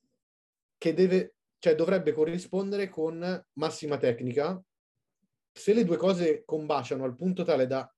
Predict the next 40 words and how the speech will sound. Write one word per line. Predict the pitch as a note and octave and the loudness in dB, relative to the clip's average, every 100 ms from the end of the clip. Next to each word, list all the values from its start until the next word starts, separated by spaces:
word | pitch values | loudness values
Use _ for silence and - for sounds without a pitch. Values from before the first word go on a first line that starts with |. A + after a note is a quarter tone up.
| - | -8
raggiungere | C3+ C#3 E3 C#3 B2+ | -4 -2 0 -2 0
la | B2 | -2
perfezione, | C#3+ - C3+ - C3 A#2 G#2+ C3 F#3 _ _ _ _ _ _ - | -2 -2 -8 -10 -6 -6 -4 -6 -8 _ _ _ _ _ _ -2
vorrebbe | D3+ G#3 E3 D#3 | 2 2 4 4
quasi | F3+ D#3+ | 4 0
far | D#3 D#3+ | 0 0
dire, | D#3+ D3 C3 B2+ B2+ - - - | 0 0 2 0 -2 -10 -20 -20
coincidere | B2 D#3+ E3 E3+ D#3+ C#3+ | -8 -6 -4 -4 2 2
il | C3 B2 | 2 -2
cedimento | D3 D3+ D#3 F3+ | -2 -2 -4 -2
tecnico | E3 B2+ D3 C#3+ | -2 -2 -4 -2
con | C3+ | -2
quello | A#2+ B2+ | -2 -2
muscolare, | A#2 A#2 B2+ G#2+ G2+ - _ _ _ _ _ _ _ | -2 -4 -2 -2 -6 -12 _ _ _ _ _ _ _
cosa | F3+ G#3+ A3 | 2 4 4
che | E3+ | 2
è | |
difficilissima | C#3 C3 B2+ D3+ G3+ - D#3 C#3 | 0 -2 -10 -4 -4 -4 -6 -4
in | |
certi | B2 C3 B2+ | -2 -4 -4
distretti, | B2 - C#3+ A#2+ - | -8 -2 0 0 -2
perché | A#2+ B2+ C#3+ | -6 0 0
ti | D#3 | 0
rendi | D#3+ E3+ | -2 0
conto | F#3+ D3+ C3 | 0 0 -2
che | B2+ | -4
arrivi | C3+ C#3+ | -2 -2
a | |
un | B2+ | -4
certo | B2+ D3+ F3+ | 0 -2 -2
punto | F3 E3+ F#3+ | -6 -6 -4
che | F#3 C3+ A#2 _ _ _ _ _ - | -2 -2 -2 _ _ _ _ _ 0
prevale | C#3 D#3 F3+ | 2 4 2
un | F3 | 2
altro | E3 F3 | -2 -2
muscolo | E3+ D3+ - D#3 D#3 | -4 -6 2 6 6
per | D3+ C#3+ | 4 2
chiudere | - D#3+ E3 E3 | -2 -2 0 2
la | |
ripetizione, | D#3+ D#3 E3 E3+ - - D#3 D#3 D#3 | 0 -2 -8 -10 -14 0 2 4 0